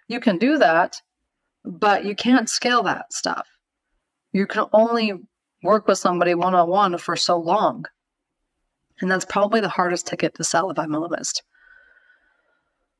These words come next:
So she's got these components. Reiterating them, reiterating them again. Three one-on-one forty-five minute sessions, food sensitivity testing, and a portal that did some training about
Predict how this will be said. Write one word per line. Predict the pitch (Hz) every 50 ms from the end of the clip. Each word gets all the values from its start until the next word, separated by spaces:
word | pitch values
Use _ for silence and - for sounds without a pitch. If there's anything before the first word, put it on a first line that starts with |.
| _ _ _ _ _ _ - - - _ _
So | - - 208 202 190 185 - - - _
she's | - - - 202 165
got | - 208 214 -
these | - 196 190 185 -
components. | - - 190 160 180 175 160 147 - - _ - - - - - - - - - _ _ _ _ _ _ _ _ _ _ _ _
Reiterating | 185 185 190 202 208 202 202 202 208 208
them, | 202 202 202 190 - _
reiterating | 185 180 190 196 196 190 190 196 196 202 202 220 214
them | 208 196 202
again. | 220 208 190 165 160 160 185 185 _ _ _ _ _ _ _ _ _ _ _ _ _ _ _ _ _ _ _ _ _ _ _ _
Three | - 175 185 202 208 220 233 226
one-on-one | 214 190 190 202 208 202 185 185 185 180 180 185 185 180 - _
forty-five | - 190 180 180 180 180 175 170
minute | 170 170 180 165
sessions, | - 165 156 151 - 202 180 175 - - - _ _ _ _ _ _ _ _ _ _ _ _ _ _ _ _ _ _ _ _ _
food | _ - 208 208 202 196 - - _ _
sensitivity | - - 196 190 - 185 - - 180 165 170 170
testing, | 160 - 170 170 - - 180 180 175 180 - _ - - _ _ _ _
and | 175 170
a | 170 170
portal | - - - 220 208 202 190 185
that | 175 175 165 175
did | 170 170 165
some | - 165 170 165
training | - - 185 175 165 160 160 156
about | 156 147 156 151 151 151 - _ -